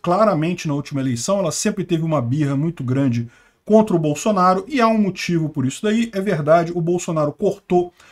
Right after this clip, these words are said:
um monte de verbas que eram repassadas por empresas estatais e pelo próprio governo para a emissora.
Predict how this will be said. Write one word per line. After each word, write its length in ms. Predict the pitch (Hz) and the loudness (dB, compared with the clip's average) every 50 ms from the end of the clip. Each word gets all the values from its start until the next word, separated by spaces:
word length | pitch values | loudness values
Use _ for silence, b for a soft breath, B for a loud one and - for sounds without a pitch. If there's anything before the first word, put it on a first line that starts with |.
| b b - | b b -4
um 80 | 233 247 | 0 4
monte 320 | 233 233 240 240 233 - | 4 6 6 4 2 0
de 120 | 196 196 147 | -2 -2 -2
verbas 800 | 123 143 175 180 185 175 160 151 139 135 127 - - - - _ | 0 0 2 2 2 2 0 -2 -2 -4 -4 -4 -8 -12 -14 _
que 200 | - - 170 151 | -6 -2 0 2
eram 280 | 160 165 170 165 156 143 | 2 2 2 2 2 0
repassadas 800 | 135 156 151 156 - 139 - - - 160 160 156 156 135 123 117 | 0 0 -2 -2 -4 -4 -4 -2 0 2 2 2 2 -2 -6 -8
por 220 | - - 160 147 | -8 -4 -2 0
empresas 460 | 143 135 123 120 185 226 202 185 175 151 | 0 0 0 0 0 0 2 0 -2 -4
estatais 680 | - - - 135 117 - 156 165 175 175 151 - b b b b b b | -6 -8 -8 -8 -4 0 2 2 2 2 0 -4 b b b b b b
e 80 | 247 240 | -6 -2
pelo 240 | 226 240 220 214 | 0 0 0 0
próprio 360 | - - 185 180 180 180 175 151 | 0 0 0 -2 0 0 0 0
governo 500 | 135 123 117 135 160 165 147 139 131 127 123 - | 2 2 2 2 2 2 2 2 0 -2 -2 0
para 340 | - 196 202 202 196 180 160 - | 2 4 4 4 4 2 0 -2
a 140 | 139 135 | -2 0
emissora. 560 | 139 135 147 139 - - - 180 196 196 196 | 0 0 -2 -2 -6 -6 -4 -2 -2 -2 -4